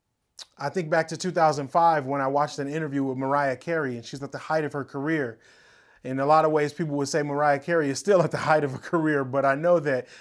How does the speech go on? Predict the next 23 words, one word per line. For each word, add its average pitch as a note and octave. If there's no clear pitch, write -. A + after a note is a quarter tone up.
she's E3
definitely F#3
not E3
where E3+
she F3+
was D#3+
at C3+
that D3
time. C3+
And C#3+
in D#3
having E3+
moved G#3
through G3
the D#3
ranks, D#3+
they D3
talked G3
to F#3
her E3
about C#3
this, D#3
um, C#3